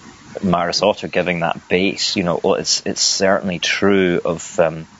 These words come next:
these, each of these different heritage malts for the specific styles that we kinda, we're, we're kinda suggesting that you use them for. Um, you know, I, be-, before I,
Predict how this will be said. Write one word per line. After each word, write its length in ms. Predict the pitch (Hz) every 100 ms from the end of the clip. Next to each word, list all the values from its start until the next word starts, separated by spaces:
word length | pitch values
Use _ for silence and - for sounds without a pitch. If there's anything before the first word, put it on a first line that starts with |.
| - -
these, 380 | 104 98 90 - -
each 240 | 101 -
of 120 | 90
these 340 | 101 90 85 -
different 420 | 87 - 92 90
heritage 480 | 87 87 85 90 -
malts 260 | 87 -
for 120 | - 87
the 120 | 85
specific 580 | - 87 - 85 - -
styles 600 | - 87 80 87 90 -
that 140 | - - - - - -
we 60 |
kinda, 320 | 80 - 82 80
we're, 160 | 87 -
we're 80 | 85
kinda 240 | - 82
suggesting 540 | 80 - 92 85 - 82
that 100 | -
you 140 | 85
use 120 | 85
them 160 | - 98
for. 300 | - - - - - - - -
Um, 280 | 82 80 - _ - -
you 60 |
know, 180 | 87 - -
I, 140 | 98 80 _ -
be-, 120 | 101 -
before 600 | - 101 - 113 110 120
I, 220 | 101 90